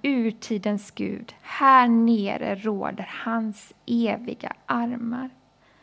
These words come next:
Gud är ingen frånvarande Gud. Han sträcker sig till dig i det du bär på. Och med den största formen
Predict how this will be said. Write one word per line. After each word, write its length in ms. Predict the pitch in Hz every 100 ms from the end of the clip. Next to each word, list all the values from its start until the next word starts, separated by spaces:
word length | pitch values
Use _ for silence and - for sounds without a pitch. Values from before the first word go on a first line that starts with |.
| _ _ - _ _ _ _ _ -
Gud 320 | 311 277 233
är 140 | - -
ingen 460 | 262 269 214 214 202
frånvarande 680 | 226 226 208 208 202 233 226
Gud. 240 | - 220 -
Han 440 | - - 285 262
sträcker 680 | - - 294 233 - - 202
sig 160 | 240
till 200 | 233 247
dig 340 | 214 220 254 - - _ -
i 100 | 214
det 180 | 226
du 300 | 220 226 254
bär 340 | 240 240 202 202 -
på. 200 | 226 294 - - - - - -
Och 140 | 277
med 160 | 277 285
den 120 | 247
största 760 | 233 - - 277 - - - 233
formen 960 | 233 - 240 202 208 208 220 262 294